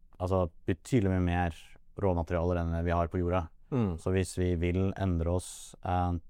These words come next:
Speaker 1: til å bli en mer tilpasset art på jorda, så er vi avhengig av å få mer materialer. Og når vi velger å bruke opp såpass mye veldig fort,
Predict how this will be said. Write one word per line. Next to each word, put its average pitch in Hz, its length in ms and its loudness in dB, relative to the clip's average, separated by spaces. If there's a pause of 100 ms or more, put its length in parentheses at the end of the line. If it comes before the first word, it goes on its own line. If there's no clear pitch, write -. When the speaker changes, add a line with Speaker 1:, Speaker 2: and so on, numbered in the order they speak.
Speaker 1:
til 92 160 -2
å 90 100 2
bli 87 140 2
en 87 100 2
mer 87 140 0
tilpasset 87 880 -4 (1700)
art 101 260 4
på 127 140 6
jorda, 120 220 8 (300)
så 104 180 4
er 98 40 6
vi 104 120 6
avhengig 90 360 6
av 92 140 0
å 92 160 2 (280)
få - 300 0
mer 98 160 2
materialer. 95 420 0 (580)
Og 92 360 0 (240)
når 92 140 -2
vi 95 80 4 (320)
velger 95 260 2
å 92 60 -2
bruke 90 240 0
opp - 100 -12
såpass 92 300 -2
mye 95 100 2
veldig 92 160 2
fort, - 300 0